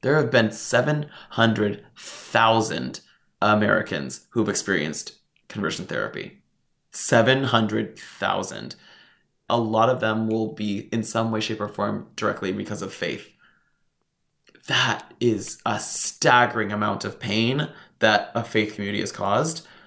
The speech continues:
But it is, again, because that faith community was told that that was the only option. So my job is to say, "I'm also a person of faith,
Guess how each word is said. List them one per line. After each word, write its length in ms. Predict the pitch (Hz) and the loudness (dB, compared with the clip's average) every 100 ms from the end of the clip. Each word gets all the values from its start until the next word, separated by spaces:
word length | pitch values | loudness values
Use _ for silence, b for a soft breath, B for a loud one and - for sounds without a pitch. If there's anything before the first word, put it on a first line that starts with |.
| b b b _ - | b b b _ 2
But 420 | 160 123 120 - - | 4 4 2 -4 0
it 100 | 127 | 4
is, 140 | 120 | 4
again, 460 | 117 127 143 113 101 | 2 0 0 0 -2
because 960 | 107 - - - 131 120 104 107 - - B B B _ - | -4 -6 -8 -4 -2 0 0 0 -2 -4 B B B _ 2
that 300 | 120 113 - | 4 4 2
faith 200 | 104 - | -2 0
community 280 | 104 104 | -2 0
was 180 | 104 107 | 0 -2
told 480 | - - 147 107 101 | -2 2 4 4 4
that 160 | 104 - | 2 2
that 100 | 101 | -2
was 120 | 110 | -2
the 120 | 107 | -2
only 380 | 113 110 98 - | 0 0 -2 -2
option. 680 | 98 - - 85 - - B B B B - | 0 0 -2 -6 -8 -14 B B B B -4
So 160 | - | 2
my 240 | 117 104 117 | 6 6 4
job 280 | 117 104 104 | 4 2 2
is 100 | 104 | 0
to 100 | 107 | 0
say, 440 | - 95 95 - - | 2 2 0 -4 -6
"I'm 160 | 113 110 | 0 4
also 300 | 110 120 123 | 4 4 2
a 60 | 110 | 2
person 280 | 104 - | 0 -2
of 100 | 98 | -4
faith, 380 | - 98 104 - | -4 -4 -4 -10